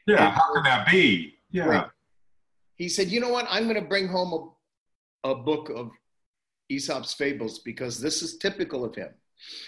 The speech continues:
Speaker 2: So he brings home these stories, and for two years, he's reading me these stories, and I love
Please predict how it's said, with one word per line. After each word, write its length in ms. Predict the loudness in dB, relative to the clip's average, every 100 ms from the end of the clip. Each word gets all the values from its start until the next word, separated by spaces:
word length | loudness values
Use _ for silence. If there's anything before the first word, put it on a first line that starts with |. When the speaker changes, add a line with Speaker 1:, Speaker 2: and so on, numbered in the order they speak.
| -18
Speaker 2:
So 200 | -4 2 2
he 60 |
brings 340 | 2 2 2 2
home 200 | 2 2
these 220 | 2 2
stories, 420 | 2 4 4 2
and 160 | -2 0
for 100 | 0
two 240 | 2 2
years, 440 | 4 6 6 4
he's 260 | 4 4 2
reading 300 | 2 2 0
me 100 | 0
these 220 | 0 0
stories, 340 | 2 2 2 2
and 80 |
I 100 | 0
love 400 | 2 4 4 2